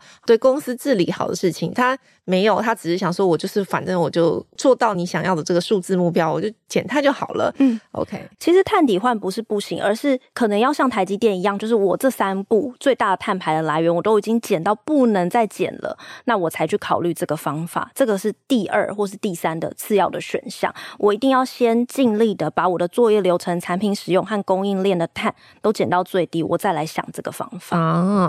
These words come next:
Speaker 1: OK，
Speaker 2: 嗯。
Speaker 1: 理解。好，那这次的主题我们也放了蛮多切项，比方说刚刚玉璇提到的台积电、东元电机，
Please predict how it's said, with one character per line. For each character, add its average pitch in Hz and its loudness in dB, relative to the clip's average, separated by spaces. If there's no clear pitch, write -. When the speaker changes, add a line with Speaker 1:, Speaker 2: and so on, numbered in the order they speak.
Speaker 1:
OK， 170 0
Speaker 2:
嗯。 175 -2
Speaker 1:
理 - -4
解。 - -8
好， - -6
那 262 2
这 330 4
次 302 -2
的 262 4
主 175 -6
题 - -4
我 139 0
们 147 -4
也 156 2
放 160 0
了 160 -2
蛮 156 -2
多 180 2
切 185 0
项， 185 0
比 160 -2
方 165 0
说 180 0
刚 175 0
刚 180 2
玉 180 0
璇 151 -6
提 160 -2
到 165 0
的 156 -2
台 156 -2
积 170 -4
电、 175 0
东 170 0
元 147 -4
电 156 -2
机， - -4